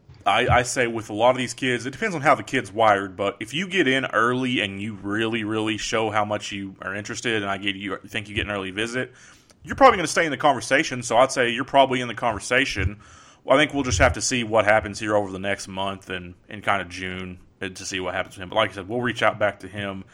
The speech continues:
and, uh, see what, uh, see what he thinks. But, uh, I guess next question for me here, Matt, and this is one we can talk about when we get asked this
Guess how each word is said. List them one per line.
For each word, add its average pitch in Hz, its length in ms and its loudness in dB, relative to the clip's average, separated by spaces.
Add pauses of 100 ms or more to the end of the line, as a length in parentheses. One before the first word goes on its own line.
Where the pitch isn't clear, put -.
(400)
and, 90 440 -6
uh, 85 280 -2 (420)
see 104 280 -4
what, 95 380 -8
uh, 90 360 -4 (360)
see - 220 -10
what 92 120 -10
he 90 100 -12
thinks. 87 360 -14
But, - 320 -12
uh, 90 160 -6 (760)
I 151 60 4
guess 175 180 6
next 180 180 2
question 160 320 2
for 120 140 -6
me 135 280 0
here, 117 160 0
Matt, 113 220 4
and 113 100 -2
this 113 80 -8
is 110 40 -12
one 113 220 -4
we 110 80 -2
can 107 80 -6
talk 110 240 2
about 107 400 4
when 107 80 -10
we 104 100 -4
get 104 140 -2
asked 107 300 0
this 104 500 -6